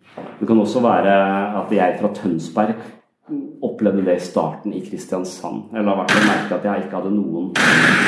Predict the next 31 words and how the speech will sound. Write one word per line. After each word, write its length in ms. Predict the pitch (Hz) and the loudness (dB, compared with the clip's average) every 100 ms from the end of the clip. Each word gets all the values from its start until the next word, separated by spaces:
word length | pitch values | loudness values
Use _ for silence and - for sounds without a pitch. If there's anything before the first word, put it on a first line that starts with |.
| - - - - - 101 | 2 0 -6 -12 -14 -6
eh, 960 | 90 87 90 90 90 - - - - - - - - - - - _ _ _ _ 107 | -4 -2 -2 -2 -8 -12 -20 -16 -6 -4 -6 -12 -18 -20 -20 -20 _ _ _ _ 2
noen 240 | 101 95 | 2 4
venner 320 | 95 80 78 - | 2 2 0 -4
fra 140 | - 69 - | -4 -6 -4
Kristiansand. 560 | 101 - 107 - 131 131 - | -6 0 -2 -2 -6 -8 -10
<laughs> 160 | - - | -8 -2
Jeg 180 | - 104 | 0 0
kjente 320 | 107 104 104 104 | -2 0 0 2
bare, 380 | 104 87 - - - - | 2 2 -2 -8 -16 -2
eh, 360 | 113 101 98 98 | 0 4 2 2
bare 280 | 95 87 90 92 104 95 - | 2 2 2 0 -4 -6 2
inn-, 360 | 95 78 - | 2 2 0
innflyttere, 580 | 107 85 - 82 - 107 - - - | 2 2 2 -2 0 -4 -4 -14 0
og, 160 | 104 95 92 90 90 92 - | 2 4 2 2 0 -4 -8
og 60 | 107 | -2
majoriteten 520 | 95 95 - - - 92 | 0 2 2 2 2 0
av 240 | 92 92 92 90 - - | 0 -2 -8 -12 -12 -4
de 60 | 98 | 0
jeg 160 | 90 85 | 2 2
omgås 260 | 87 95 | 0 0
er 140 | 98 - - - - | 0 0 -8 -8 -8
fortsatt 400 | - - - - | -4 -6 -6 -6
mest 220 | 52 - 101 | -6 -2 -2
innflyttere. 480 | - - - - - - _ _ _ _ _ _ _ _ _ _ _ | -2 -6 -8 -10 -12 -20 _ _ _ _ _ _ _ _ _ _ _
Så, 160 | 117 107 101 98 | 2 2 2 0
så 80 | 110 | 2
det 100 | 110 | 4
er 80 | 123 | 4
noe 80 | 95 | 4
med 140 | 98 | 2
også, 200 | 101 113 | 2 4